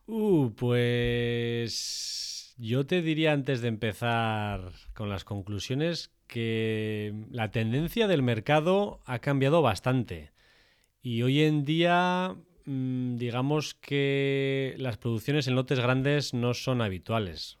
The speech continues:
Los lotes cada vez son más pequeños. Los, si hablamos de coches, como estamos hablando,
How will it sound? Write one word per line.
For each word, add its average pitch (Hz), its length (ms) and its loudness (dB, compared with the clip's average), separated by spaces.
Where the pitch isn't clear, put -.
Los 98 320 -14
lotes 110 300 -6
cada 110 160 -4
vez 113 100 -4
son 120 120 -4
más 120 120 -4
pequeños. 92 500 -6
Los, 90 360 -8
si - 140 -16
hablamos 101 280 -4
de 101 100 -4
coches, 113 320 -6
como 107 220 -4
estamos 110 320 -4
hablando, 127 400 -2